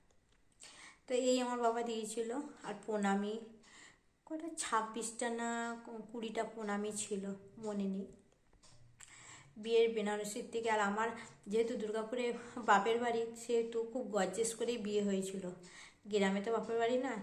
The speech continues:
তখন এখানে গ্রামে অত গর্জেস করে বিয়ে বাড়ি হতো না, কিন্তু আমার ওখানে প্রচুর, আহ, ইয়ে করে বিয়ে হয়েছিল। তো আর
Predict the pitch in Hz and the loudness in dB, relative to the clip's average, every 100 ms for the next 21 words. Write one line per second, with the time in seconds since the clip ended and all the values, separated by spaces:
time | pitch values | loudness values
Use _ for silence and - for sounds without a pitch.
0 | - 208 202 233 233 233 247 226 226 220 | -6 -6 -4 -2 -2 -2 -2 -2 2 2
1 | 233 233 233 233 226 214 202 233 - 247 | 2 -2 -2 -2 2 0 0 -4 -2 -2
2 | 220 220 214 220 208 196 180 202 233 220 | 2 2 2 2 0 -4 -4 -6 -8 -4
3 | 208 202 220 226 - - - - 208 233 | -2 0 0 -2 -10 -14 -14 -6 -2 0
4 | 233 - 220 220 - 240 240 - - - | -2 -2 0 0 -4 -4 -4 -6 -16 -18
5 | - 208 202 208 208 214 220 208 202 196 | -10 -4 0 2 2 2 0 2 2 0
6 | 202 - - - 247 190 208 190 - 196 | -4 -10 -14 -18 -10 -2 2 2 0 -6
7 | 185 - - - - - - - - - | -8 -12 -20 -18 -16 -14 -16 -20 -20 -20
8 | - - - - - - - - - - | -20 -20 -18 -18 -16 -14 -14 -16 -10 -8
9 | - - 214 202 202 202 202 - - - | -6 2 4 6 4 2 -6 -16 -16 -14
10 | - - - 208 | -12 -14 2 2